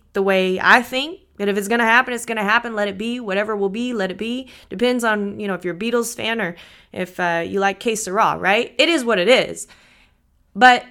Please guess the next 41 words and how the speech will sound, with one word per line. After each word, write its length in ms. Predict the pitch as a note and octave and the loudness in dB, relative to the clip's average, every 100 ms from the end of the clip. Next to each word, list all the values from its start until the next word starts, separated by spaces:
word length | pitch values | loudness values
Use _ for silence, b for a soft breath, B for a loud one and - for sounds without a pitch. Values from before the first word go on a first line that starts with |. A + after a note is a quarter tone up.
| _ | _
that's 220 | C4+ - | 0 0
not 160 | B4+ B4+ | -2 -2
the 80 | |
point 400 | G4+ - B3+ C#4 | -6 -8 -8 -8
here. 320 | F3+ - - - | -8 -16 -16 -12
That's 160 | - A3+ | -6 2
not 260 | F#4+ D#4+ - | 2 2 -2
at 160 | A3+ - | -4 0
all 360 | A#3+ B3+ B3 | 4 6 4
what 240 | G#3+ G3 - | 2 -4 -4
we're 100 | F#3+ | -2
talking 440 | G#3 G3 G3 F3 | 2 2 0 -8
about. 320 | D#3+ D3+ D3 | -4 -4 -2
Yep, 300 | F#3+ - - | -2 -2 -6
this 180 | A#3 A#3+ | -6 -4
looming 460 | G#3 D4 F4 F4+ D4 | 0 2 4 4 4
reaper 440 | E4+ E4+ D4+ C4+ | 4 4 2 2
is 160 | A#3 G#3+ | 2 0
going 220 | D#4+ D#4 | -4 -4
to 60 | |
be 100 | C4+ | -4
knocking 420 | C4+ C#4+ D4+ D#4 C#4 | 2 2 2 -2 -4
at 220 | C4+ - | -6 -4
your 100 | C4 | -4
door 280 | A3+ C#4 B3 | -2 0 0
at 80 | |
some 180 | - C4 | 0 -4
point 180 | B3 C#4 | -4 -8
in 40 | |
the 80 | B3 | -8
future. 260 | - B3 B3 | -8 -8 -6
Be 80 | B3 | -4
scared 240 | - C#4 | -2 0
to 80 | B3+ | 2
death. 260 | C4+ F3+ | 2 2
No, 540 | F#3 A#3 C#4 B3+ F3 D3 | -2 0 2 2 2 -2
that's 200 | G3 A3 | -4 -4
not 200 | - A#3+ | -2 -4
the 80 | A#3+ | -4
point. 320 | G#3 F3+ C3+ - b b b b | -10 -10 -12 -16 b b b b
Yes, 380 | A3+ F3 - | 2 2 0